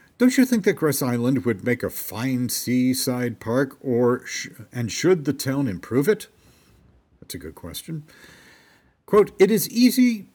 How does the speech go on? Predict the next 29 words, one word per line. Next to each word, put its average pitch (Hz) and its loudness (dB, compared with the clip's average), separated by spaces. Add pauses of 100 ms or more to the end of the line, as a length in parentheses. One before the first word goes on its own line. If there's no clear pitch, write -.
(180)
it 160 0
is 180 4
so 226 6
easy 104 0
to 113 -4
access 127 -4
both 117 0
the 110 0
water 131 0
and 107 -6
land. 151 -4
It 104 -6
is 92 -10
within 92 -8
convenient 113 -2
distance 127 -2
of - -12
the 82 -14
trolley 113 -4
and 87 -8
train, 147 -4 (280)
the - -12
depot 127 -2
being 117 -2 (100)
only 143 -2
a 87 -6
short 95 -4
distance - -8
away. 117 -6